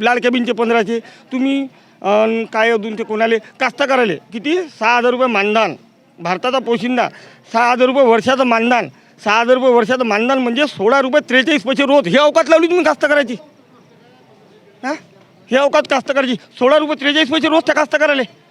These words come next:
आणि तुम्हाला सातवं वेतन, आठवं वेतन, एसीत बसून राहिले, आणि त्या कास्तकाराला सोळा रुपये त्रेचाळीस पैसे रोज.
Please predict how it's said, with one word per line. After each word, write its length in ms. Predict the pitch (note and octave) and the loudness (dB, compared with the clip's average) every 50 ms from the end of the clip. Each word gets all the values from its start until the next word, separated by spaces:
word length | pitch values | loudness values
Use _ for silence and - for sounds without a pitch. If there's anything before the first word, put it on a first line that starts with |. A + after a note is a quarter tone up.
| _ _ _ _ _ _ _ - | _ _ _ _ _ _ _ -8
आणि 100 | - F#3+ - - | -8 -8 -8 -6
तुम्हाला 360 | B3 B3+ C4+ C#4+ C#4+ C#4+ D4 C4+ | -4 -2 0 0 2 2 2 0
सातवं 380 | - A#3 - - - - D#4 | 2 -2 -4 0 2 2 4
वेतन, 360 | D4 D4 C#4+ - C#4+ C4+ A#3 | 4 4 2 2 2 2 2
आठवं 320 | G#3+ A#3+ C4 - D4 D4 D4 | 0 -2 -2 0 0 0 2
वेतन, 340 | C#4+ C#4 G#3 - B3+ A3+ F3 - - _ - - | 2 0 0 0 -4 -4 -4 -8 -18 _ -14 -6
एसीत 260 | - C4+ B3+ - E4+ | -4 -2 0 0 -2
बसून 340 | D4+ C#4 D4 - C4+ C#4 C4 | -2 -2 -4 -2 -2 -2 0
राहिले, 180 | B3+ A3+ G3+ F3 D3 - - - - - - - - | 0 -2 -2 -4 -8 -12 -20 -20 -20 -20 -20 -18 -14
आणि 60 | G3 F3+ | -10 -8
त्या 100 | G#3+ - | -6 -4
कास्तकाराला 520 | B3 A#3+ - - D4+ C#4+ D#4 E4+ F#4 E4+ | -4 -4 -2 -4 -2 -2 0 0 0 -2
सोळा 280 | - - B3 C4 D4 D4+ | -2 0 0 2 2 2
रुपये 180 | D4+ D4 D4+ C4 | 2 0 -2 -2
त्रेचाळीस 320 | - C4 D4+ D4+ D#4+ D4+ G#3+ | 0 0 0 2 2 0 0
पैसे 220 | C4+ C#4 G#3 B3+ | -2 -2 0 0
रोज. 160 | A#3+ A3+ F3+ | 0 0 -2